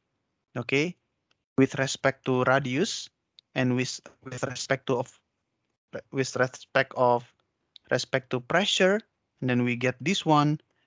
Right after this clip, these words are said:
and then finally I will get the final equation like this for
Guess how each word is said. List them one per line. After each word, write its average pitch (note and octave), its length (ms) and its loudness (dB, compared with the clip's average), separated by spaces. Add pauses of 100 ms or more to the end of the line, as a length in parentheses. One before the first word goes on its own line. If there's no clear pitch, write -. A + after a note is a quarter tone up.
(140)
and C3+ 180 2
then C3 140 2
finally C3+ 720 2
I B2 140 0
will A#2+ 200 0
get B2+ 320 -2
the A2+ 140 -2
final C3+ 560 0
equation A#2+ 560 -2
like A2 260 -2
this - 720 -12 (540)
for E3 640 4